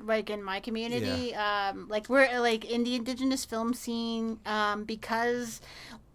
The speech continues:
Speaker 1: like, three people have been at the top all their lives, they don't wanna share that, that,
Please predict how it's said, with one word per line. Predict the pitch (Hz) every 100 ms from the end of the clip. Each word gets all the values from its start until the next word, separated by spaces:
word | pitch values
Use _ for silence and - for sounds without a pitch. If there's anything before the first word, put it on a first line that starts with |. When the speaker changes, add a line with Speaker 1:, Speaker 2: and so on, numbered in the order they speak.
| -
Speaker 1:
like, | 247 254 220
three | - 226 247
people | 247 240 240 247
have | 269 220
been | 220
at | 226 233
the | 214
top | - 208 214 214
all | 208 208
their | 214 208
lives, | 196 196 214 285 370 311 -
they | 226
don't | 220 208
wanna | 214 220
share | 220 - 202 214 214
that, | 214 208 202 202 - - - - -
that, | 233 233 -